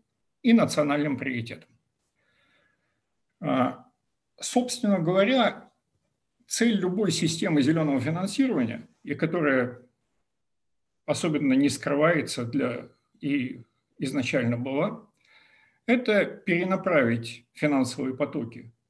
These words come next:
с одного направления на другое, на то, что считается приоритетным. Поэтому сначала группа инвесторов, международные банки,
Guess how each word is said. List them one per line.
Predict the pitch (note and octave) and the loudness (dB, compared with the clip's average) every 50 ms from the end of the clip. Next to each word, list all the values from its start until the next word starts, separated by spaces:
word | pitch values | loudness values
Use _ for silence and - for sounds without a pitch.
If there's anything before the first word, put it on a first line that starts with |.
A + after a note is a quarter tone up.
| _ _ _ _ _ _ | _ _ _ _ _ _
с | - - | -4 -4
одного | C#3+ A#2 B2+ D3+ G#3 | 0 0 0 0 2
направления | A#3+ B3 A#3 A#3 G#3+ G#3+ G#3+ G#3 G#3 G3+ G3+ G3 G3 G3 F#3+ E3 - - - - | 2 0 0 0 -4 -4 -4 -2 -2 -2 -2 -2 -2 -6 -8 -10 -14 -18 -10 -4
на | F#3 G#3 | -2 -2
другое, | G#3+ F#3+ C#3 A#2 A2+ A#2 - - - - | -2 0 -2 -4 -4 -6 -8 -10 -10 -4
на | C3 D3+ | -4 -4
то, | - C4 A#3+ | -2 -2 -4
что | - - C#3 | -4 -4 -6
считается | A#2 - - - D#3+ F3+ G3 G3+ - - | -6 -6 -6 -4 -4 -4 -4 -6 -8 -12
приоритетным. | - - C#3 C3+ C3 C3 B2 - A2+ A2+ A2+ A2+ A#2 - _ _ _ _ _ _ _ _ _ _ _ _ _ _ | -14 -14 -12 -10 -10 -10 -12 -12 -14 -14 -12 -14 -14 -14 _ _ _ _ _ _ _ _ _ _ _ _ _ _
Поэтому | - E3+ F#3+ F#3+ - - A#2 F#2 E2 - _ _ _ _ _ _ _ _ _ _ _ _ _ _ _ - - | 0 2 2 2 0 -4 -8 -10 -12 -14 _ _ _ _ _ _ _ _ _ _ _ _ _ _ _ -20 -16
сначала | - - E3+ F3 E3 - A3+ F#3 D3+ | -8 -4 -4 -4 0 0 0 0 0
группа | C3+ C#3 C#3 A#2 A#2 C3 | -2 -2 -2 -4 -2 -2
инвесторов, | C3 B2+ C3+ F#3 G#3 G3+ - - - - - - _ _ _ _ _ _ _ _ _ _ _ _ _ _ _ _ _ _ - _ _ - | -2 -2 0 -2 -2 -4 -4 -10 -14 -20 -20 -20 _ _ _ _ _ _ _ _ _ _ _ _ _ _ _ _ _ _ -20 _ _ -4
международные | D#3 D3+ C3 D#3 D#3 C#3+ D#3+ F#3 C3+ C3 B2+ B2+ | -2 -2 0 4 4 4 4 2 0 0 0 0
банки, | B2 D3+ F#3 G3+ G3+ - G3 - | 0 0 -2 -2 -2 -4 -8 -14